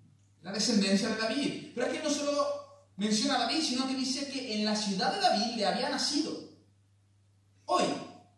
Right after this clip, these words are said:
El profeta Miqueas había profetizado años atrás que en Belén iba a nacer el Mesías.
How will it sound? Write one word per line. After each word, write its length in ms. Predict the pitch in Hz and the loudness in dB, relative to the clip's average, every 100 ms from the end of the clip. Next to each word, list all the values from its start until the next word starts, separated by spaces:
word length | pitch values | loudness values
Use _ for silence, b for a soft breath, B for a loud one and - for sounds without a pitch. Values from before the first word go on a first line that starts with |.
| _ - - _ - _ _ _ _ _ _ - | _ -20 -20 _ -20 _ _ _ _ _ _ -4
El 120 | 185 | 0
profeta 340 | 220 285 339 | 0 2 2
Miqueas 840 | - 262 277 - - - - - - | 2 0 4 4 4 2 -4 -8 -8
había 320 | 202 - 294 | -2 0 2
profetizado 680 | - 226 196 247 247 262 220 | 0 -2 -2 -2 0 4 4
años 320 | - 269 - | 4 2 2
atrás 720 | 214 214 240 - - - - - _ _ _ _ _ _ _ _ _ _ _ _ _ _ | 0 -2 -2 -2 -4 -10 -16 -20 _ _ _ _ _ _ _ _ _ _ _ _ _ _
que 160 | - 233 | -2 2
en 100 | 226 | 4
Belén 800 | 220 214 - - - - - - - _ _ _ _ _ | 6 6 6 4 0 -6 -12 -18 -20 _ _ _ _ _
iba 220 | 165 165 160 | -8 -4 -4
a 40 | |
nacer 260 | 151 - 135 | -4 -6 -6
el 100 | 131 | -6
Mesías. 340 | - 117 | -6 -8